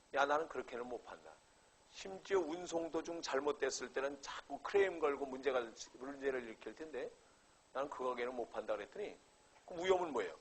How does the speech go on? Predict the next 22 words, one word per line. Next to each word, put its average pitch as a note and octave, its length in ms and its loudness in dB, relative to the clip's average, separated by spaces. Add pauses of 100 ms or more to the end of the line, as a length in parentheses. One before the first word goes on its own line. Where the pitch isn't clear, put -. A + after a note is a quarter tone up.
(180)
자, F#3+ 120 2
보세요. D3 240 0 (1200)
이걸 G#3+ 320 10
서울에 F#3 400 4
있는 F3+ 220 -2
청과도매상에게 C#3+ 1120 4 (260)
우리가 B2 240 4
말대로 A#2 360 2
인도하기 C3 640 4
위해서 A#2 320 2 (120)
배에다가 A#2 500 4
실어놨는데 A#2 720 -4 (1040)
폭풍으로 E3 580 -2
인해서 C#3 440 2
배가 C3+ 520 2 (260)
출항을 D#3+ 400 -2
못했대요. - 460 -12 (640)
그래서 F3 220 -4
선적해놓은 D#3+ 920 -2
밀감이 A#2+ 640 -2
막 - 280 -2
변질되었더라면 A#2+ 1000 -8